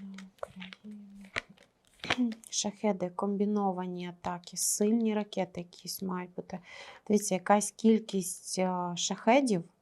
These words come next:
а потім ракетні обстріли. Які міста? <clears throat> Київ,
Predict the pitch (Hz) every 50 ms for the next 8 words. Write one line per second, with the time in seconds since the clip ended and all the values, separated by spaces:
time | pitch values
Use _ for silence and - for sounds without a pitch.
0 | _ _ _ _ _ _ _ _ _ _ _ _ _ _ _ _ _ _ _ _
1 | _ _ _ _ _ 185 190 185 185 202 214 220 220 226 226 220 220 220 214 -
2 | _ _ _ 180 175 196 196 196 - 208 202 202 202 208 202 196 196 185 185 175
3 | 180 - - - - 180 175 170 170 175 175 175 175 - - _ 196 190 190 -
4 | _ - - 208 202 196 196 196 - - _ _ 208 220 226 233 233 - - -
5 | - _ _ - - _ _ _ _ _ _ _ - - _ _ - - - -
6 | - _ _ _ _ _ _ _ - - _ _ - - - - - - - -
7 | - - - _ _ _ _ _ _ _ _ _ _ _ _ _ - 233 247 240
8 | 208 196 - _ _ - - - 214 214 208 196 196 190 180